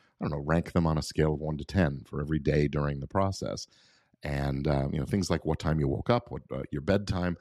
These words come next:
energy levels at certain times of the day, how focused or distracted you're feeling, whether your workout was intense or, or long or non-existent,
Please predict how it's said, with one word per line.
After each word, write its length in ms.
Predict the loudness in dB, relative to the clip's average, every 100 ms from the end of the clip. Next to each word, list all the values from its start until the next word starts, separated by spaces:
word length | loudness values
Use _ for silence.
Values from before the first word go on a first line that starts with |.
| -10 -20 _
energy 360 | 2 4 4 4
levels 540 | 4 2 0 -2 -6
at 160 | -8 -4
certain 260 | -2 -2
times 360 | 0 2 2 0
of 40 |
the 80 | -2
day, 400 | 2 4 4 2 -4 _
how 160 | -2 -2
focused 580 | -2 -4 -4 -6 -6 -8
or 60 |
distracted 640 | -10 -8 0 0 2 -2 -2
you're 100 | -4
feeling, 520 | -2 0 0 -2 -6 -12 _ _
whether 280 | 2 4 2
your 380 | 2 0 0 -2
workout 520 | 2 0 2 0 2
was 200 | 0 0
intense 500 | 0 0 0 0 -4
or, 440 | -4 -2 -2 -4 -8 -18 _ _ _ _ _ _ _ -8
or 180 | -2 2
long 440 | 2 2 2 -2
or 500 | -4 -4 -2 -2 -4 -10 _ -4
non-existent, 800 | -2 0 2 2 2 0 0